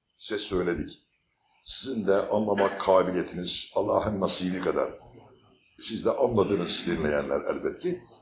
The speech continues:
Çünkü bu iş alemi ervahta nahnu kasemna'da taksimat yapılmıştır. Herkes istidadı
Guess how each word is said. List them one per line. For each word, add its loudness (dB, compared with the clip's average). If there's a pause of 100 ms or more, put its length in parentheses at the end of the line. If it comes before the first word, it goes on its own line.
(180)
Çünkü -8
bu -10
iş -2
alemi 0
ervahta 0 (600)
nahnu -2
kasemna'da 2
taksimat -4
yapılmıştır. -4
Herkes 0 (1000)
istidadı 4